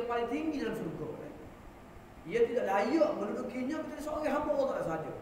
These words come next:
Dan Nabi kata, "Aku harap-harap, aku, akulah orang yang akan menduduki al-wasilah." Ha, tu. Jadi sesiapa yang minta untuk Nabi al-wasilah, maka dia akan mendapat syafaat Nabi pada hari kiamat.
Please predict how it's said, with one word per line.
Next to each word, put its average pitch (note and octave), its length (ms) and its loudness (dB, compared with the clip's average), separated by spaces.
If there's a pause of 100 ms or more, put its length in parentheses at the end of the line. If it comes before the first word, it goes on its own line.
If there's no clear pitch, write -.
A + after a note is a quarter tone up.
(420)
Dan D#3+ 160 -10
Nabi G3+ 160 -4
kata, B3 320 0
"Aku F#3+ 320 0
harap-harap, - 640 -2
aku, G#3 80 -8
akulah - 480 -4
orang E3 400 2
yang E3 200 2 (440)
akan F3 320 -4
menduduki G3 400 -4
al-wasilah." D3+ 560 -2 (720)
Ha, D3+ 80 -2 (160)
tu. - 60 -6 (500)
Jadi F3+ 80 -6
sesiapa F#3 400 -4
yang F3+ 160 -2
minta G3+ 400 -6
untuk F#3 240 -8
Nabi E3 320 -4
al-wasilah, D#3 720 -4 (240)
maka D#3+ 240 -6
dia E3 160 -2
akan D#3 160 -4
mendapat E3+ 320 -4
syafaat E3 320 -4
Nabi - 240 -6
pada - 160 -4
hari C3+ 160 -8
kiamat. B2 360 -10